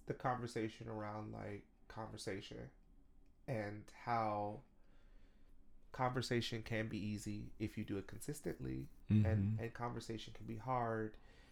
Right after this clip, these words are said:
Speaker 1: if, if everything is a big conversation
Speaker 2: Mm-hmm.
Speaker 1: versus just, like, a part of the conversation. And so, like, um, yeah, just, like,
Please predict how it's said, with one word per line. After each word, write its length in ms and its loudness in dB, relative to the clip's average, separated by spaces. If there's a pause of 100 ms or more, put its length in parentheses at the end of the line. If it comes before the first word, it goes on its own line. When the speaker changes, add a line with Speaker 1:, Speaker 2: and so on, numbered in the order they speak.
(160)
Speaker 1:
if, 160 6 (420)
if 120 2 (100)
everything 960 2 (680)
is 220 2
a 80 0
big 340 -4
conversation 880 -2 (240)
Speaker 2:
Mm-hmm. 400 8 (180)
Speaker 1:
versus 540 0
just, 320 -6
like, 220 -8
a 60 -6
part 260 2
of 80 -4
the 60 -4
conversation. 1000 -4 (1800)
And 200 -2
so, 240 -2
like, 400 -2 (1080)
um, 480 -4 (800)
yeah, 240 2
just, 240 -2
like, 380 0